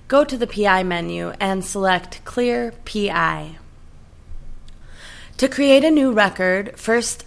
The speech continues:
enter the relevant data, starting with the P I name. Fill in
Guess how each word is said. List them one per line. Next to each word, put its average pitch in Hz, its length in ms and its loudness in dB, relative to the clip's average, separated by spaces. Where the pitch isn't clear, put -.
enter 202 300 -2
the 208 160 0
relevant 190 500 0
data, 160 540 -4
starting 185 480 -2
with 180 180 -6
the 185 80 -6
P 175 260 -4
I 160 260 -4
name. 165 600 -8
Fill 277 300 4
in 220 380 4